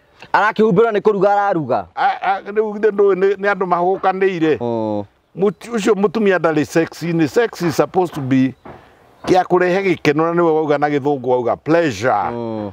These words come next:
Speaker 2: Koguo rĩ, agĩrĩirwo nĩ gwĩtĩkĩra atĩ nĩ mambĩrĩria na mũthuri ũyũ nĩ oka na nĩ mwega, na nĩ oĩ gwĩka ũguo. Ũgatiga maũndũ marĩa mangĩ mothe, hakiri ciaku igatiunwo,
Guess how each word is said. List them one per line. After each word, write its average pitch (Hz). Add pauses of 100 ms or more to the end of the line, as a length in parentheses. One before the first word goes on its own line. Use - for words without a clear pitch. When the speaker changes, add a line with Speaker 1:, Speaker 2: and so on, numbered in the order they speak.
(220)
Speaker 2:
Koguo 165
rĩ, 135 (880)
agĩrĩirwo 202
nĩ 190
gwĩtĩkĩra 143 (440)
atĩ 143
nĩ 143
mambĩrĩria 147
na 92
mũthuri 143
ũyũ -
nĩ 151
oka 143
na 107
nĩ 135
mwega, 143 (380)
na 98
nĩ 120
oĩ 147
gwĩka 147 (140)
ũguo. 135 (340)
Ũgatiga 226
maũndũ 185
marĩa 180
mangĩ 185
mothe, 156
hakiri 147
ciaku 147
igatiunwo, 160